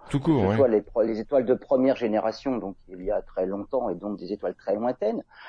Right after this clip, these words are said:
Speaker 2: mais aussi comment naissent des étoiles même dans notre propre galaxie. Pourquoi ? Mais parce que, en fait, les étoiles, comme le Soleil, lorsqu'elles naissent, elles sont emprisonnées dans une gangue de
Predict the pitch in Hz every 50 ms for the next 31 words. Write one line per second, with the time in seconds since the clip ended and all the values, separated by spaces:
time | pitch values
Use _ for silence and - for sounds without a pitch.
0 | - - - 131 135 - 135 135 - - 220 226 226 214 - 147 123 123 123 123
1 | 127 156 165 - 131 113 107 120 110 - - 131 135 120 107 110 123 135 135 123
2 | 101 92 92 110 110 110 113 127 - - - 107 - - 135 - - 120 107 92
3 | 101 90 95 98 - - - 196 220 _ _ _ - - _ - 135 - - -
4 | 160 180 208 220 - _ _ _ - 139 139 - - - - - 151 143 127 117
5 | - 143 151 165 - - _ - 117 120 123 113 135 131 - - 143 131 110 98
6 | - - - 156 131 104 98 - 107 98 104 117 131 131 107 113 131 - - -
7 | 90 90 92 98 104 110 - - - _ _ _ _ - 113 110 - - 139 104
8 | - 123 123 - - - 190 156 143 143 147 165 147 120 107 101 107 104 104 113
9 | 135 147 160 165 127 107